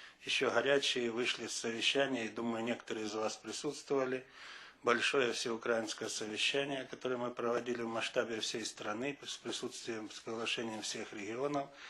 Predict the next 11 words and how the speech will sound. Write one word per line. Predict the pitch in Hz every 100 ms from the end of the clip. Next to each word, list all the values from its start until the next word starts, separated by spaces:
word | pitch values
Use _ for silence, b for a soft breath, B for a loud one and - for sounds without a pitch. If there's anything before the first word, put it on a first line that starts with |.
| B B B -
Это | 143 143
последнее, | 123 131 131 143 139 135 120 120 113 110 - B B B B B B B B _ -
м, | 120 110 107 - - - - - _ _ _
поручение | - 127 131 - 131 123
президента, | 113 120 107 110 131 143 139 123
которое | 117 110 117 113
было | 117 110 110 95 -
двадцать | 104 113 110 113 -
второго | - 110 107 104
февраля | - 107 104 104 120 139
на | 120 110 107